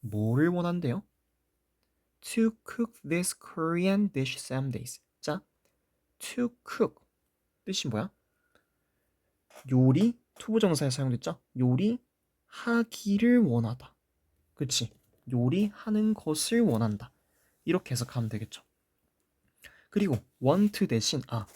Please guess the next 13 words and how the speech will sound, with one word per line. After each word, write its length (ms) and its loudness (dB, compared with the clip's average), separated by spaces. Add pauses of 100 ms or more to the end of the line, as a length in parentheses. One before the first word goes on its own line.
(120)
to 220 2 (120)
cook 260 -4
대신 320 0 (440)
cooking. 500 -6 (580)
동명사 560 2
사용 340 2
가능하나요? 840 2 (580)
안 300 2
됩니다. 600 4 (800)
cooking 680 -2
사용할 440 -2
수 320 -6
없어요. 640 -2